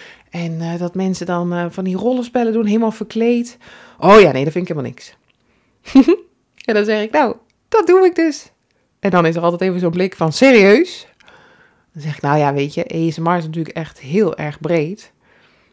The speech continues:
En ik combineer A S M R-triggers met hoofdmassagetechnieken, standaard hoofdmassagetechnieken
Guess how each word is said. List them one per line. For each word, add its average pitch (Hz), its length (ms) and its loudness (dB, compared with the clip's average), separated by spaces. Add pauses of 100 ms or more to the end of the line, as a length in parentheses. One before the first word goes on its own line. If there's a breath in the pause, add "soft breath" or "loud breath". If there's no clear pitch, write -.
En 160 240 -4
ik 220 280 -8
combineer 170 560 -4
A 147 200 -6
S 143 60 -12
M 147 100 -6
R-triggers 180 680 -4
met 220 460 -6 (120)
hoofdmassagetechnieken, 151 1200 -8 (140 soft breath)
standaard 277 360 -2
hoofdmassagetechnieken 175 1040 -8